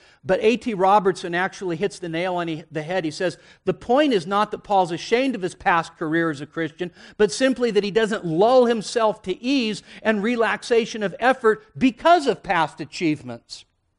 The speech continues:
In other words, Paul says, "You know what? What God has for me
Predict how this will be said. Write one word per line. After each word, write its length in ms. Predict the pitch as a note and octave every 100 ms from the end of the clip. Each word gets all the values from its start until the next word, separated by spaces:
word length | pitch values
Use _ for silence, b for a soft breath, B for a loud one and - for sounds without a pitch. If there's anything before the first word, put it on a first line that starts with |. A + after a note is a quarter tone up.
| _ _ _ _ b b
In 140 | - A#3
other 160 | D4+
words, 220 | C#4 G#3+ E3+
Paul 260 | - B3+
says, 180 | A3 G3+
"You 80 | C4
know 140 | D#4+
what? 340 | A#3+ C#4 C#4 -
What 260 | F3+ D4 C#4+
God 260 | C#4+ C4+
has 460 | A3 F#3 A#3+ C4+ B3
for 320 | - C4+ C#4
me 360 | C#4 D4+ D4